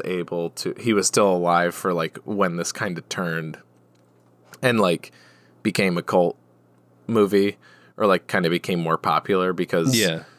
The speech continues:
Speaker 1: um, it kinda like Charles Laughton, he just never made one because of how, like, n-,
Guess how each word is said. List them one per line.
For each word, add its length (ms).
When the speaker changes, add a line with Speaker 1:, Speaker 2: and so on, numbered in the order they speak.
Speaker 1:
um, 420
it 240
kinda 240
like 160
Charles 320
Laughton, 360
he 180
just 200
never 220
made 220
one 240
because 340
of 360
how, 220
like, 400
n-, 120